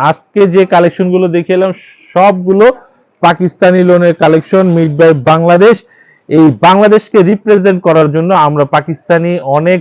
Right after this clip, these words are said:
প্রোডাক্ট দেখাচ্ছি। আর এই প্রোডাক্টগুলো আপনারা নিতে পারবেন অবশ্যই ফোরকান ফ্যাব্রিক্স থেকে। এর পাশাপাশি আমাদের কিন্তু আরেকটা আইটেম আছে, জমজমের আরেকটা আইটেম আছে, এটাও সেই রকম কালেকশন রে ভাই, মাত্র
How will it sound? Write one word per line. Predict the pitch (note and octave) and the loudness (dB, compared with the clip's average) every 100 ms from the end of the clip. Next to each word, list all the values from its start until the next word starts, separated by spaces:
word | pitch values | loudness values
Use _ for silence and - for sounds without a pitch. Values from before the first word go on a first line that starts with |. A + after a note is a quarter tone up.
| - | -2
প্রোডাক্ট | E3 D#3 D3+ C#3+ | 0 0 0 -2
দেখাচ্ছি। | C#3+ - - - F#3+ G3+ G3+ - D3 _ | -2 -4 -6 -6 -2 -2 -6 -20 -20 _
আর | - B2+ C#3 | -4 -4 0
এই | F3 | -2
প্রোডাক্টগুলো | E3+ F#3 F3+ F#3 F#3 | 0 0 0 2 2
আপনারা | E3 E3 D#3 | 0 -2 -4
নিতে | E3 F3 | -2 -2
পারবেন | F3 F3 E3 | -2 -2 0
অবশ্যই | D#3+ E3 - F3+ | -2 -2 -4 -4
ফোরকান | F3+ E3+ E3+ D3 | -4 -4 -4 -2
ফ্যাব্রিক্স | D#3+ D#3 D#3 - | -4 -4 -8 -6
থেকে। | F3 G3+ - _ _ | -2 -2 -4 _ _
এর | E3 F#3+ F#3+ | 0 0 2
পাশাপাশি | G3+ G#3+ G3+ G#3+ G3+ | 0 2 0 0 0
আমাদের | G3+ G#3 | 2 0
কিন্তু | G3+ G3+ | 0 2
আরেকটা | F#3 F#3+ G3 G#3 | 2 2 0 0
আইটেম | F#3+ F#3 G3 E3+ | 2 2 0 0
আছে, | C#3+ B2+ A#2 | 0 -2 0
জমজমের | E3+ F#3+ F#3+ G3+ G#3 G3+ E3 | 2 2 2 2 2 0 2
আরেকটা | F3 F3 G#3 | 0 0 2
আইটেম | F3+ F3+ F#3 F3+ | 2 2 0 0
আছে, | F3 G#3+ A3+ A3+ - F#3 D#3+ - E3 | 0 2 2 0 -20 -20 -14 -2 0
এটাও | F3 G#3+ G#3 | 2 4 4
সেই | F3 - A3 A3 G#3+ | 2 0 2 4 4
রকম | G#3 - G#3 F3+ G3 | 2 2 0 0 2
কালেকশন | F3+ F3+ - F#3 | 2 2 0 0
রে | F3+ C#3 B2 | 0 0 0
ভাই, | F3 D#3+ A2+ A2 | 2 2 0 -2
মাত্র | D3 E3+ _ | -2 -2 _